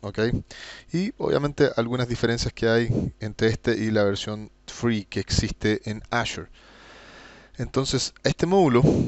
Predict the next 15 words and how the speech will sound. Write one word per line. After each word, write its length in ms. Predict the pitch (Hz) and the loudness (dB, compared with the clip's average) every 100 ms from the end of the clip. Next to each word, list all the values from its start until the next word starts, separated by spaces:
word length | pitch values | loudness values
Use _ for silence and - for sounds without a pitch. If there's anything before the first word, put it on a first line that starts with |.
| - - | -2 -6
lo, 600 | 117 117 113 110 107 104 101 - - - | 0 4 6 4 4 0 -2 -4 -6 -6
lo 100 | 104 | -2
llamamos 800 | 110 160 156 120 - - - - - _ - | 2 4 2 0 -4 -8 -10 -12 -18 _ -2
Azure 320 | 110 - 123 | 0 2 2
Active 260 | 113 - 113 | 2 0 -2
Directory 400 | 110 113 117 117 | 0 0 0 -2
Premium, 680 | - - 143 139 117 143 147 - | -2 -2 0 0 -2 -2 -6 -6
en 140 | 143 | -2
el 100 | 160 | -2
cual, 320 | - 208 254 - | 2 2 2 -2
la 160 | 131 135 | 2 6
verdad, 360 | 143 143 170 - - - | 6 4 2 2 -12 -10
los 420 | - 127 123 - | -2 0 0 -4
principales, 1120 | - - 127 - 131 151 151 135 - - - - - - - - _ - | -6 -4 -2 -4 4 6 6 2 -2 2 2 0 -12 -20 -20 -20 _ -14
la, 100 | - | -14